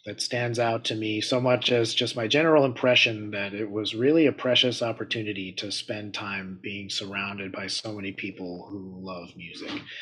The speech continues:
and in so many different ways. I thought that everything that I received from all of my teachers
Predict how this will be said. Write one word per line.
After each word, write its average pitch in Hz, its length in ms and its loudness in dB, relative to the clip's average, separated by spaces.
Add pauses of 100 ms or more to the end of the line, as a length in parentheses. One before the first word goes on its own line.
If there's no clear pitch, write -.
(480)
and 107 140 -4
in 107 100 -6
so 165 120 6
many 147 160 6
different 104 280 2
ways. - 480 -10 (1040)
I 117 120 0
thought 120 380 4
that 117 260 0
everything 143 480 4
that 139 120 8
I 131 120 8
received 131 500 4
from 120 640 -2 (180)
all 123 160 4
of 127 120 2
my 120 520 2 (380)
teachers 147 640 0